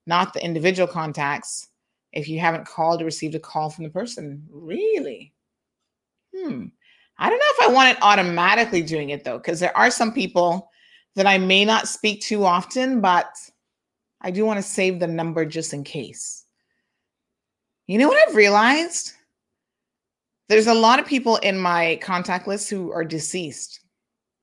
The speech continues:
Now, isn't this weird? Let me ask you this question. When someone dies,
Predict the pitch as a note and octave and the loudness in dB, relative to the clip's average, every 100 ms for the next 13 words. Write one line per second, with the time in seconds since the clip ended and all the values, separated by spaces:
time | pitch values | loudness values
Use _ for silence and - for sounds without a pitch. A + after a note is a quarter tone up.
0 | _ _ _ _ _ - - A#3 C4+ A4+ | _ _ _ _ _ -8 -2 0 2 2
1 | A3 F3+ F3 G#3 A3+ A#3 A#3+ A#3 G3+ F3+ | 2 4 6 4 2 2 2 -2 -4 -4
2 | - - - - - _ _ _ _ - | -6 -6 -8 -12 -20 _ _ _ _ -20
3 | _ _ _ _ - A#3+ C#4 D#4 D#4 A3+ | _ _ _ _ 2 2 4 4 6 6
4 | D#3+ B2+ G#2+ A#3+ - | 4 2 -4 -6 -12